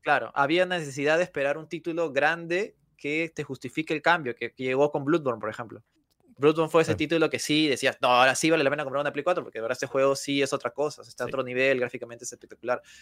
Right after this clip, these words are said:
Speaker 1: Pero en cambio acá con la retrocompatibilidad creo que cambia el, cambia el asunto, porque, eh, no sé cómo lo veo. Yo creo, yo lo veo de esa manera, es como que no es tan, no, no, no tienes por qué ir a la tienda ahorita y comprar una PlayStation, a menos que qui-, sí o sí quieras jugar Demon's Souls, por ejemplo. Demon's Souls es
Speaker 2: Sí,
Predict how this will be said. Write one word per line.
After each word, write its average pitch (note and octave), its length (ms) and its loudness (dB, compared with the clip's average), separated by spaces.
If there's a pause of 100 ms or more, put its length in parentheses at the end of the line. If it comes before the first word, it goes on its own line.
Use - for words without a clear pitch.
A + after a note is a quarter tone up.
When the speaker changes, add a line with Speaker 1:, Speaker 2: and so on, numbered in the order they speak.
(120)
Speaker 1:
Pero C#3 100 -2
en C3+ 60 -4
cambio E3+ 200 2
acá F3+ 160 4
con F#3 160 -4
la E3 80 4
retrocompatibilidad C3 800 -2
creo D#3+ 100 -4
que C#3+ 140 -10
cambia D3+ 440 -2
el, A#2+ 300 -4
cambia D#3 280 -2
el C#3+ 80 0
asunto, A2+ 480 -10
porque, - 340 -20 (640)
eh, A2 580 -8 (400)
no C#3 220 -4
sé C3+ 160 -4
cómo C#3+ 200 -2
lo C#3 60 2
veo. C3+ 80 0
Yo F3 120 4
creo, G3+ 240 2
yo F3 160 2
lo G3 80 6
veo F#3+ 100 4
de F#3 60 4
esa F3+ 160 -2
manera, A2+ 220 -8
es - 60 -18
como C3 220 -12
que A2 260 -8 (600)
no E3+ 420 4
es F#3 140 0
tan, F3+ 480 2 (180)
no, E3 200 -8
no, F#3+ 220 0
no F3+ 140 2
tienes G#3 240 0
por D#3+ 160 2
qué F#3 160 4
ir F#3+ 80 4
a F#3 40 6
la D#3 100 4
tienda E3 220 0
ahorita E3+ 200 0
y - 60 0
comprar D3 440 2
una D#3+ 120 -6
PlayStation, D3+ 280 -6
a C3 40 4
menos E3 180 -4
que - 100 -12
qui-, C3+ 160 -12
sí F3+ 160 2
o F3 60 6
sí F3 120 -12
quieras E3+ 200 2
jugar D3+ 140 0
Demon's D3 240 -4
Souls, - 160 -4
por - 100 -14
ejemplo. - 220 -16
Demon's - 100 -18
Souls - 220 -2
es - 60 4
Speaker 2:
Sí, F3+ 300 10